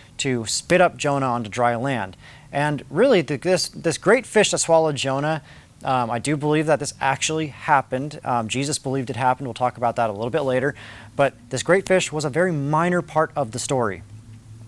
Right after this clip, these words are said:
And let me just say in passing, really quick, as we start this,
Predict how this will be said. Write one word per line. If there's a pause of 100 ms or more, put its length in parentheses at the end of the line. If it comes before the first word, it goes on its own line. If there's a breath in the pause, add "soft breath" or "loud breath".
(160)
And
let
me
just
say
in
passing,
really
quick, (320 loud breath)
as
we
start
this,